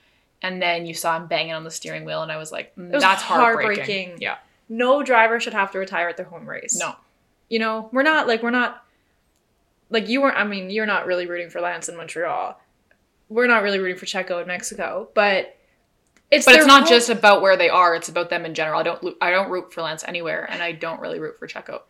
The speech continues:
Speaker 1: anywhere.
Speaker 2: But I think just being at the home race, just, it means so
Speaker 1: Yes.
Speaker 2: much more. James Hinchcliffe had said, like, "Emotions are heightened. If you had a, if you have a good day, you have a great day.
Speaker 1: Yeah.
Speaker 2: If you have a bad day, it's the end of the, it's the end of the world."
Speaker 1: Yeah.
Speaker 2: And that's what it was for Checo.
Speaker 1: Yeah.
Speaker 2: Like, it was just so, it was sad.
Speaker 1: Yeah.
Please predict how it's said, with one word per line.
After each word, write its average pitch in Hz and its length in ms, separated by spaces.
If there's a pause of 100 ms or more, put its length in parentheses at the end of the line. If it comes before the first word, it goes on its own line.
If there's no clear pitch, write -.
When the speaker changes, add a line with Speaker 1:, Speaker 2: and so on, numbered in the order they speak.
(200)
Speaker 1:
anywhere. - 160
Speaker 2:
But 339 260
I 302 140
think 349 200
just 339 180
being 285 260
at 277 100
the 247 100
home 240 260
race, 226 260
just, 220 200
it 220 140
means 247 280
so 202 80
Speaker 1:
Yes. 208 100
Speaker 2:
much 202 200
more. 180 260 (200)
James 269 500
Hinchcliffe 240 380
had 196 140
said, 196 240
like, 196 340
"Emotions 214 500
are 190 80
heightened. 247 360
If 233 100
you 220 80
had 202 80
a, 196 80
if - 60 (100)
you 208 40
have 226 100
a 214 40
good 202 180
day, 226 80
you 196 140
have 190 80
a - 20
great 185 220
day. 269 260
Speaker 1:
Yeah. - 220
Speaker 2:
If - 60
you 214 80
have 220 60
a 202 40
bad 190 240
day, 175 380 (460)
it's 202 140
the 196 120
end 175 120
of - 120
the, 190 60
it's 196 120
the 196 60
end 185 80
of 180 60
the 160 60
world." - 260
Speaker 1:
Yeah. - 240
Speaker 2:
And 208 100
that's 202 200
what 190 80
it 156 60
was 156 180
for - 80
Checo. - 360
Speaker 1:
Yeah. - 120
Speaker 2:
Like, 185 140
it 175 100
was 185 160
just - 300
so, 180 560 (480)
it - 40
was 285 160
sad. 311 600
Speaker 1:
Yeah. 175 160